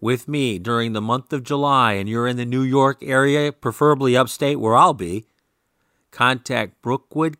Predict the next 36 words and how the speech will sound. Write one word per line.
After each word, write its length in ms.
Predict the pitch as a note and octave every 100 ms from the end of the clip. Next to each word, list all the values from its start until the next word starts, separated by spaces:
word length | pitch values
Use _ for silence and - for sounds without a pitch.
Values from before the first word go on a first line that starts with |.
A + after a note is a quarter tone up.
| -
Camps. 680 | - G#2 E2+ - - - _ _ _ _ _ -
Just 280 | G2+ -
Google 320 | - B2+ C3 D3
them, 260 | D3+ F#3+ _ _ _ _ _ _ _ _ -
go 180 | G#2+
to 60 | C3+
their 100 | F3+
website, 580 | D3+ B2 - A#2 A2+ A2+ _ _ _ _ _ -
tell 200 | C3 C#3+
them 140 | D#3
that 140 | D3+
you 120 | C#3 B2
wanna 340 | B2 A2+ G#2 _ _ _
sign 400 | - - B2 D3+
up 280 | C3+ C#3+ _ _ _
with 220 | E2+ A#2
the 80 | D#3
Flash, 540 | D3+ D3+ B2+ B2 -
Phil 240 | - G2+ B2
Nasons. 600 | C#3 A#2+ - B2+ B2+ - _ _ _ _ _
Uh, 300 | - D#2+ E2 F2
we 140 | G2
have 260 | G2+ F#2 - -
th-, 140 | A2+
I 100 | G#2
have 220 | G#2 G2+ F#2
three 300 | - B2+ C#3
one-week 520 | A2 A2+ B2 C3+ C#3+
academies 680 | E3+ - B2 A2+ G#2 G2+ G2
there 300 | G2+ G#2+ - _ _
during 280 | G2 G2 G#2
the 60 |
month 300 | G2 G2 A2
of 60 | D#3+
July. 500 | F3 C3+ E2 F2 A#2 _ _ _ _ _ _ -
Uh, 600 | F2 E2+ E2+ E2+ E2+